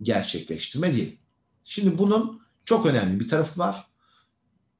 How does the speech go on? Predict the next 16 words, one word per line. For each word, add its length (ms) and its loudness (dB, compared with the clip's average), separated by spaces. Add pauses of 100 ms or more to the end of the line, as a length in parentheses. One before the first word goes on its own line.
(160)
Bu 440 2
Maslow'un 600 2
hiyerarşisi 840 0
benzeri 540 -4
bir 100 0
ilişkiyle. 840 -8 (1080)
Tolman 540 0
diyor 140 0
ki 440 -12 (720)
güvenlik 540 -2
ve 80 -2
fizyolojik 640 -2
ihtiyaçların 840 -6 (240)
yani 540 -2 (480)
doğuştan 1000 0 (1200)
gelen 560 -4